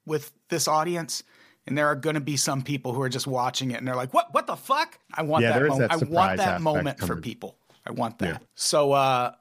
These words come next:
Speaker 1: yeah, I think that's happening soon, like, like, maybe next week. So
Speaker 2: Dude, if it, if it hits next week, you and I,
Speaker 1: Just
Speaker 2: televised experiences.
Speaker 1: just owning the airwaves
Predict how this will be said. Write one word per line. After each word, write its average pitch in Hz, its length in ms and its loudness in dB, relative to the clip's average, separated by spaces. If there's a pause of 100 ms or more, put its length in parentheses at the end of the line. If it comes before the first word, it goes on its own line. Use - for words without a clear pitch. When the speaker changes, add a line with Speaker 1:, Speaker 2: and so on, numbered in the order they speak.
Speaker 1:
yeah, 165 160 2
I 139 80 -2
think 151 180 -6
that's 135 200 -4
happening 104 500 -8 (240)
soon, 107 540 -6 (120)
like, 113 200 -8 (580)
like, 117 180 -8
maybe 110 220 -8
next - 420 -10
week. - 360 -14 (240)
So 156 300 2
Speaker 2:
Dude, 117 100 -4
if 120 160 -4
it, 160 100 0
if 151 260 0
it 220 80 6
hits 208 260 4
next 139 300 0
week, 113 440 2 (420)
you 147 220 4
and 127 80 2
I, 104 320 0 (800)
Speaker 1:
Just - 220 -2
Speaker 2:
televised 156 920 2 (160)
experiences. 113 1080 0 (220)
Speaker 1:
just - 240 -6 (160)
owning 196 600 4 (120)
the 156 360 0
airwaves 143 960 2